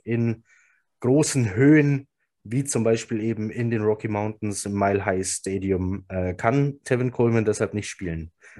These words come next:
Da kommt er nicht auf volle Leistung. Also, ich glaub, hier könnte es eine Überraschung geben, dann wird vielleicht Son of a Knight vielleicht gecuttet und den Practice Squad geholt. Ähm, wenn man sich das einfach leisten kann mit einem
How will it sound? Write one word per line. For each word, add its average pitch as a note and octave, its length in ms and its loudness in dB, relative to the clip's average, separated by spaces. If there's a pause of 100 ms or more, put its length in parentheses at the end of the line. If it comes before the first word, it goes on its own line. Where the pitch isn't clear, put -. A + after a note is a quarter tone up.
(200)
Da G2 100 2
kommt B2+ 220 2
er A2+ 60 4
nicht A#2+ 140 6
auf A2+ 100 4
volle A2 180 2
Leistung. G#2+ 500 2 (220)
Also, B2+ 260 4 (160)
ich C3+ 140 -2
glaub, C3+ 320 4 (1400)
hier B2 340 2
könnte C#3+ 240 4
es - 60 -2
eine B2+ 100 6
Überraschung A#2+ 500 4
geben, B2 380 4
dann A2+ 160 0
wird A#2 140 -4
vielleicht A2+ 320 0
Son A#2 160 0
of G#2+ 80 -2
a A2+ 60 -2
Knight G#2+ 320 -2 (480)
vielleicht A2+ 320 -6
gecuttet A#2+ 520 -2
und G2+ 160 -4
den G2+ 160 2
Practice C3+ 380 -4
Squad A#2+ 320 -4
geholt. A#2+ 420 2 (580)
Ähm, G#2 420 -4
wenn A2 140 2
man A#2 120 4
sich A#2 140 0
das A#2 140 -2
einfach A2+ 260 -2
leisten A#2 480 0
kann B2 220 -2
mit A#2+ 160 -6
einem G#2+ 120 -4